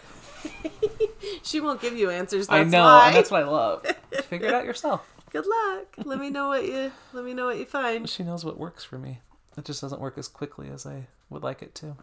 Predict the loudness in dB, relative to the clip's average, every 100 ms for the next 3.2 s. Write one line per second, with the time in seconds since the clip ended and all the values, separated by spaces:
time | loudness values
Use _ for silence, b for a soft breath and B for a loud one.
0 | _ -16 -14 -12 -14 -18 b b b -4
1 | -4 0 0 4 2 2 -6 _ _ _
2 | _ _ _ _ -16 -8 -4 -4 -2 -2
3 | -4